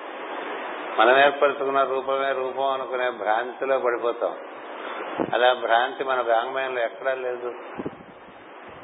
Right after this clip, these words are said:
అమ్మవారి కథ చెప్పినా జగద్వ్యాపి అయినటువంటి అమ్మవారి కథే చెప్తారు. లలితా సహస్రనామం చదువుకుంటే అదే అలాగే ఉంటుంది, విశ్వ చైతన్యమే.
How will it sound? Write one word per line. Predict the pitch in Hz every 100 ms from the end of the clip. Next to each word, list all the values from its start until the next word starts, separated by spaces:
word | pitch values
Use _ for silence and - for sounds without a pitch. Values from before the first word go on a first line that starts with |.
| - - -
అమ్మవారి | 101 117 135 135
కథ | 127 135
చెప్పినా | 135 135 135 147 147 147 147 - 113
జగద్వ్యాపి | 113 127 127 131 135 135 131
అయినటువంటి | 127 123 120 127 143
అమ్మవారి | 123 127 131 120
కథే | 120
చెప్తారు. | 131 123 107 - - 95 87 - - - - -
లలితా | 101 104 131 131
సహస్రనామం | 123 123 117 127 127 127
చదువుకుంటే | 127 127 127 131 143
అదే | 135 127
అలాగే | 131 120 123 127
ఉంటుంది, | 127 113 117 110
విశ్వ | 110 - 127
చైతన్యమే. | 127 123 127 123 123 123